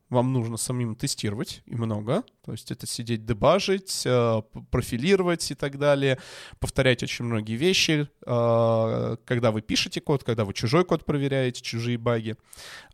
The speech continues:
А вторая причина — это просто общение с тестировщиками. О них, э, забывают. То есть забывают, на самом деле, они, э, первые, к-, э, о ком забывают, а вторые — это внезапно саунд-дизайнеры, бедняги.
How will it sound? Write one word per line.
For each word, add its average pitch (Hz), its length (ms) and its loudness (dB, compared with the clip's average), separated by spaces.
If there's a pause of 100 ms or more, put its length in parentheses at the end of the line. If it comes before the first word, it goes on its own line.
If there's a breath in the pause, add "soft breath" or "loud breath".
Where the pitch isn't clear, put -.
А 143 520 8
вторая 180 400 6
причина — 165 440 0
это - 140 -2
просто - 300 -2
общение - 520 -2
с - 80 -2
тестировщиками. 120 880 -2
О 117 40 0
них, 131 220 -2 (200)
э, 127 400 0
забывают. 135 640 2
То 143 60 0
есть 131 120 0
забывают, 190 440 4
на 151 80 0
самом 165 200 2
деле, 147 220 2
они, 135 260 4
э, 131 460 -6 (160)
первые, 185 440 6
к-, - 120 -12
э, 127 360 0
о 123 60 4
ком 127 220 2
забывают, 127 560 2
а 127 40 2
вторые — 160 360 4
это 143 180 2
внезапно 127 640 0
саунд-дизайнеры, 120 800 0
бедняги. 113 480 -4